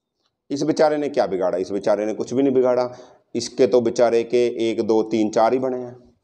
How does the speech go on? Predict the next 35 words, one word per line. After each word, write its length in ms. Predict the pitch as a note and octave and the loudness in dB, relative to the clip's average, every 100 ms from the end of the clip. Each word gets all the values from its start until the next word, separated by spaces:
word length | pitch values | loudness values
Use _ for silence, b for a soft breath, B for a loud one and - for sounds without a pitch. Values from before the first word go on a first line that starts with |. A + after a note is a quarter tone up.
| b b b - | b b b -4
यार, 160 | A2 G#2 | -2 -2
इसके 240 | - A2 | -2 -2
तो 120 | A2+ | 0
चार 280 | - A#2+ B2+ | 2 2 4
ही 60 | C#3 | 2
बने 200 | C3 C3 | 0 -2
हैं। 240 | B2+ A#2+ - | -4 -8 -4
ये 160 | A#2 | -2
क्या 140 | A#2+ B2 | 2 2
करेगा? 420 | A2+ G2 F2+ F2 - | 2 0 -2 -4 -2
ये 80 | A2 | 4
रोएगा 340 | A#2 C#3 D3+ C#3 | 6 6 6 4
बैठ 220 | B2 - | 2 0
के 120 | G2 | -6
कि 680 | D#2+ - _ _ _ _ A#2 | -10 -16 _ _ _ _ -4
मेरे 300 | A#2 A#2 A#2 | 0 2 2
इलेक्ट्रॉन्स 500 | A2+ G#2+ - A2 G#2+ | 2 -2 -4 -4 -2
ले 200 | G#2+ G#2+ | 0 0
गया, 180 | G#2 G#2+ | 2 2
मेरे 240 | G#2+ G#2+ G#2+ | 2 2 2
का 80 | G#2 | 2
ऑक्टेट 440 | B2 - G#2+ G2 | 2 -2 -4 -2
कंप्लीट 380 | G2+ G2 G2+ F2+ | -2 -2 -4 -2
करो। 120 | G2 | -2
बॉन्ड 260 | F#2+ B2 D3+ | 2 2 2
नहीं 100 | E3 | 0
बनाएगा 300 | D3 C3 G2+ | 0 -2 -2
ये, 140 | F2 | -4
बनाएगा, 480 | F2 F#2+ A#2 C#3+ - - | -6 -2 0 0 -2 -2
एन 160 | A#2 | 0
टू 140 | A#2 A2+ | 2 2
बनता 320 | A2+ G#2 D3 | 2 2 2
है 100 | D#3 | 2
बॉन्ड 240 | D3+ D3 | 0 0
यार। 180 | D3+ | -4